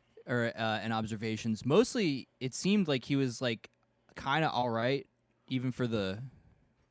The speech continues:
even for the forties. It was that, it was really just that last bit that I was like, that,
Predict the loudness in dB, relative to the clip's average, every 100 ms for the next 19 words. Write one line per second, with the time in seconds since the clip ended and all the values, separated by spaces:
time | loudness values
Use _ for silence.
0 | -10 -6 -4 -4 -6 -4 -2 0 0 -2
1 | -8 -18 _ -20 -20 -20 -2 2 4 4
2 | 4 2 4 4 2 0 -2 0 0 2
3 | 0 -4 0 0 0 -2 -4 -2 -2 -2
4 | -4 -4 -10 _ _ _ _ _ _ _
5 | _ _ _ _ _ -10 -10